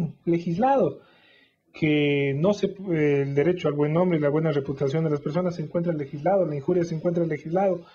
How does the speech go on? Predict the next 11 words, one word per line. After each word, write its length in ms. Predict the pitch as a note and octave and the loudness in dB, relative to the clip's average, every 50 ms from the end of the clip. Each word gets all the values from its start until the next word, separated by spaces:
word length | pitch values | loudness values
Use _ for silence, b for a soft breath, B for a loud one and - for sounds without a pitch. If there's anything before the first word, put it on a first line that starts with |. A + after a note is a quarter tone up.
| B B - | B B 2
pero 300 | F3 F3+ F#3 F#3+ F#3+ F#3 | 4 6 8 8 8 6
les 140 | F3+ E3+ F3 | 4 2 2
pongo 280 | E3+ A#3+ A#3+ A#3+ A#3+ | 0 0 2 2 2
un 80 | A3+ G3+ | 2 2
ejemplo, 360 | F3+ - A3+ B3+ A#3 G#3+ F#3+ | 2 2 0 0 2 0 0
señores 280 | E3+ - F#3+ G#3+ F#3+ F#3+ | 2 2 2 2 2 2
estudiantes, 640 | E3+ - - D3+ D3+ G3 A#3+ B3 A3 - E3 - | 0 -2 -2 0 0 0 0 0 -2 -4 -6 -6
ustedes 360 | E3 - - G#3 G#3+ G#3 G3 E3+ | -8 -4 -2 0 0 2 2 2
vean 280 | F3 G3 A3 G#3+ G3 | 2 4 4 4 2
las 100 | F3+ D#3 | 2 2
noticias 960 | D3+ D3+ C#3+ C#3 - G#3+ A3+ G#3 - F3+ D#3+ C#3+ C3+ C3+ - - - - - | 0 0 -2 -2 -2 -2 -2 0 2 2 2 2 0 -2 -8 -18 -20 -20 -20